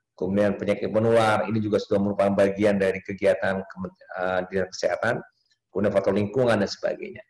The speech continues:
Nah, kalau yang intervensi yang sifatnya sensitif, ini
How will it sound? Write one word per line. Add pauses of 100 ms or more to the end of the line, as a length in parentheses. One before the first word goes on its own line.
(380)
Nah,
kalau
yang
intervensi
yang
sifatnya
sensitif,
ini